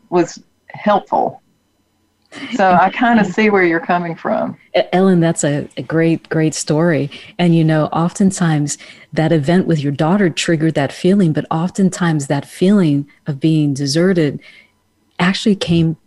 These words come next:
Speaker 2: from another lifetime or, you know, another experience, not just this one. So it's actually interesting.
Speaker 1: It
Speaker 2: Because
Speaker 1: is,
Speaker 2: we
Speaker 1: it is very interesting. I mean, I had,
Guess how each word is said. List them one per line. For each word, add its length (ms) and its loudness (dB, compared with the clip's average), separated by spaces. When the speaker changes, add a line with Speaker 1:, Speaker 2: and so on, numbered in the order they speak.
Speaker 2:
from 200 2
another 300 2
lifetime 680 -2
or, 280 0
you 140 2
know, 160 2
another 320 0
experience, 760 -2
not 200 2
just 280 -2
this 240 -2
one. 240 -2
So 160 0
it's 120 0
actually 320 2
interesting. 580 0
Speaker 1:
It 120 2
Speaker 2:
Because 120 4
Speaker 1:
is, 60 4
Speaker 2:
we 80 4
Speaker 1:
it 80 4
is 180 2
very 320 2
interesting. 460 -2
I 80 4
mean, 140 2
I 140 4
had, 380 0